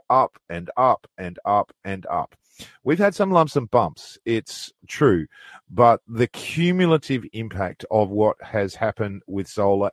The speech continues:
and the acceleration of the installed capaci-, uh, s-, installed capacity continues.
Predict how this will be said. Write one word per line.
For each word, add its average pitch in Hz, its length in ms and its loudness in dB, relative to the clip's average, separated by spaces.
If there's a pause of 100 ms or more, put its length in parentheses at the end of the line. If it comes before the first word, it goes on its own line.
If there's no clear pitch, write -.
and 120 240 -6
the 131 160 -2
acceleration 139 1120 2 (560)
of 113 200 2
the 107 120 -2
installed 101 440 0
capaci-, 95 640 -4
uh, 98 40 -4
s-, 98 380 -6
installed 110 380 -2
capacity 95 680 -2
continues. - 840 -12